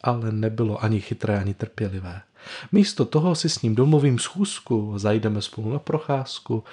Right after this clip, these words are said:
na kávu nebo do sauny. Vytvořím prostor, kde bude klid na rozhovor. Manželé na sebe také neštěkají informace, kdy je napadne,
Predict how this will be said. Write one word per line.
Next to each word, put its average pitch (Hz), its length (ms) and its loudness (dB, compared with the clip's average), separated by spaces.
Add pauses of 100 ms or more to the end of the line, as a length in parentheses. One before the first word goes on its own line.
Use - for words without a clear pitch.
(240)
na 101 100 -2
kávu 101 500 -4
nebo 95 200 -4
do 104 80 -8
sauny. 123 480 -6 (840)
Vytvořím 175 480 4
prostor, 156 580 2
kde 135 160 2
bude 147 200 0
klid 165 500 -2
na 107 280 -4
rozhovor. 101 600 -8 (1300)
Manželé 117 560 2
na 113 100 -2
sebe 120 300 -2
také 110 380 -2
neštěkají 110 680 -2
informace, 117 840 -2
kdy 107 220 -2
je 101 120 4
napadne, 104 500 0